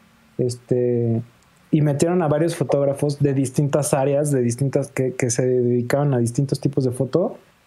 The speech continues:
y la mayoría a nivel hobby, y mostraban todo su chamba.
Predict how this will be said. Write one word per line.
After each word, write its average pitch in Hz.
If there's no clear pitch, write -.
y 139
la 147
mayoría 147
a 185
nivel 139
hobby, 156
y 151
mostraban 151
todo 151
su 143
chamba. 139